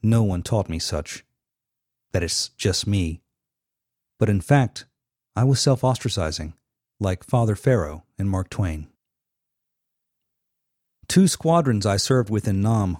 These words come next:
were among several that took turns rotating to a Marine air station at Iwakuni, Japan, for three-month stays to repair battle-scarred Phantoms, update the gear,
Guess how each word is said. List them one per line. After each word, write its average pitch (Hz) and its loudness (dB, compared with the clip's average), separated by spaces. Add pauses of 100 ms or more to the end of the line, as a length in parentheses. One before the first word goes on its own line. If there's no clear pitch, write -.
were 101 0
among 110 2
several 127 0
that 90 -6
took - -4
turns 113 0
rotating 113 2
to - -2
a 104 0
Marine 110 2
air 131 0
station 90 -6
at - -8
Iwakuni, 104 -2
Japan, 98 -2 (260)
for 127 0
three-month 139 2
stays 110 0
to - -8
repair 98 -2
battle-scarred 101 -4
Phantoms, 120 0 (220)
update 107 -4
the 98 -8
gear, 107 2